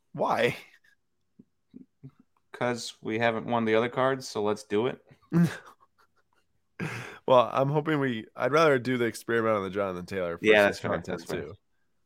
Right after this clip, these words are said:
Speaker 2: I like that.
Speaker 1: I know that w-,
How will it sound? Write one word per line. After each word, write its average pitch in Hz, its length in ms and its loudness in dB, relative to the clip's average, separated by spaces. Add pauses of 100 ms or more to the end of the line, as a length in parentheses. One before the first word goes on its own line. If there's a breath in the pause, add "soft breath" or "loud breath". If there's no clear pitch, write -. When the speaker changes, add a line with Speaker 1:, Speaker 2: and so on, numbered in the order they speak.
(420)
Speaker 2:
I - 80 -6
like 78 200 -4
that. 73 240 -4 (1120)
Speaker 1:
I 107 60 -2
know 120 200 4
that 120 60 4 (260)
w-, - 160 -18